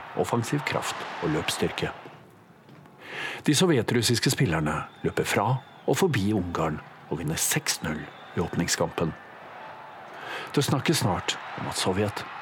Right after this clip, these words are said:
for første gang kan vinne hele V M. Veien fortsetter rett til sluttspillet. Og det som skal være overkommelig motstand i Belgia. Men i den forbløffende angrepsorgi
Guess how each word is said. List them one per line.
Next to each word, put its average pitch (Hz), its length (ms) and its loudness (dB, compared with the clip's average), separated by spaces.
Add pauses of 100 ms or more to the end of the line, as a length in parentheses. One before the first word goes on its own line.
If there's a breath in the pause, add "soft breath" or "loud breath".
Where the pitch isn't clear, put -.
for - 140 -4
første - 280 2
gang 98 220 0 (300)
kan 127 140 4
vinne 104 280 2 (300)
hele 123 240 2
V 80 240 0
M. - 80 -2 (1200)
Veien 92 320 2 (320)
fortsetter 101 480 2
rett - 240 -6 (220)
til - 160 -2
sluttspillet. 82 440 0 (1080)
Og 156 100 4
det 92 200 2 (380 loud breath)
som 107 160 0
skal 123 200 2
være 107 240 2 (100)
overkommelig 139 680 4
motstand 78 520 0 (320)
i 82 60 0
Belgia. - 400 0 (2000 loud breath)
Men 147 160 6
i 156 80 8
den 170 160 8
forbløffende 131 640 4
angrepsorgi 90 880 2